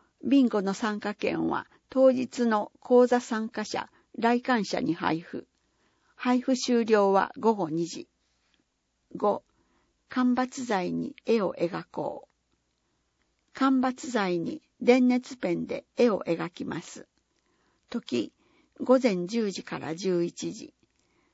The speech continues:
対象、小学生以上。定員、五人。先着順。費用、百円。六、花餅作り。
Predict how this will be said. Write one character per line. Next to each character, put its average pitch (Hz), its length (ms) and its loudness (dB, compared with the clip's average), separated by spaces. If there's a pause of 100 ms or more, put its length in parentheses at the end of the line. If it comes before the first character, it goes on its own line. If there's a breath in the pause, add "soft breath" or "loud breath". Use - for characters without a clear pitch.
(120)
対 240 220 0
象、 202 480 -2 (380)
小 247 320 4
学 240 200 -4
生 208 280 0
以 - 200 -8
上。 - 380 -6 (1040)
定 233 280 6
員、 220 320 -2 (640)
五 190 160 -2
人。 202 320 -4 (420)
先 220 320 -6
着 208 360 -8
順。 185 340 -10 (720)
費 247 180 0
用、 190 300 -2 (280)
百 - 380 -10
円。 180 220 -8 (1000)
六、 190 420 -4 (460)
花 240 320 2
餅 247 320 0
作 220 280 -8
り。 - 200 -14